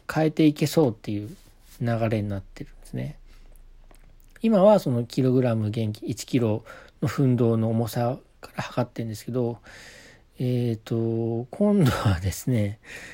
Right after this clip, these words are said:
えーっと、へ-、プランク定数。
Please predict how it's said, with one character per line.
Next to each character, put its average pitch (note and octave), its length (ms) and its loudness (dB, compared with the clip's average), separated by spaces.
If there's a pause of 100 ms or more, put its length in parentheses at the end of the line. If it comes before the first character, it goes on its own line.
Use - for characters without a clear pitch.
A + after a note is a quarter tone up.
(260)
え A#2+ 200 -2
ー A2 60 -4
っ - 40 -18
と、 G#2+ 200 -2
へ-、 B2+ 460 -2 (560)
プ - 80 2
ラ G3+ 80 8
ン A3+ 60 2
ク - 100 -6
定 G#3 120 2
数。 - 280 -2